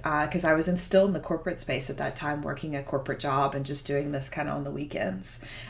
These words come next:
Um, so that really started to open for me. And then that snowballed into many other things where I started to find the voice of my inner child. And when she came back to me,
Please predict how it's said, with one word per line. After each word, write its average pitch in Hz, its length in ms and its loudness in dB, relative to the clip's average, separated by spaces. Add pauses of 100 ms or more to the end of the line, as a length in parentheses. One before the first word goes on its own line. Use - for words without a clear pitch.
Um, 151 260 -2
so - 140 0
that 147 220 2
really 156 180 -2
started 151 340 -2
to - 120 -2
open 147 260 -2
for 143 160 -8
me. 147 400 -4
And 147 180 0
then 147 360 0 (320)
that 139 180 2
snowballed 143 500 2
into 139 280 -2
many 143 240 -2
other 143 220 -2
things 139 420 -4
where 139 100 0
I 135 60 2
started 139 320 -4
to 143 60 -6
find 143 260 -2
the 143 40 -2
voice 139 300 -4
of 143 140 -6
my 139 120 -2
inner 147 200 -2
child. 151 440 0
And 147 140 -2
when 139 140 -2
she - 360 0
came 151 300 -6
back 143 320 0
to - 140 -8
me, 147 400 -2